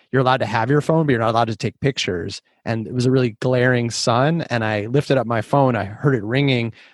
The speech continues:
I couldn't see who it was. And I realized it looked like I was taking a picture. It could look that way, at least in my head.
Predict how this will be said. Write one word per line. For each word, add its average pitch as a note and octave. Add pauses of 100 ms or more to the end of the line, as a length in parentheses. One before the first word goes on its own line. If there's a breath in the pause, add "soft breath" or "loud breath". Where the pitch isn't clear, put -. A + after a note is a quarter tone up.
I A#2
couldn't C#3
see -
who B2+
it G2+
was. A#2+ (280 soft breath)
And A#2+
I B2+
realized C3
it G2+
looked D#3
like C3
I A#2
was A#2+
taking C3
a G#2
picture. E3+
It A#2
could F3
look F3
that F3+
way, F3
at D#3+
least C#3+
in C#3+
my A#2+
head. C3+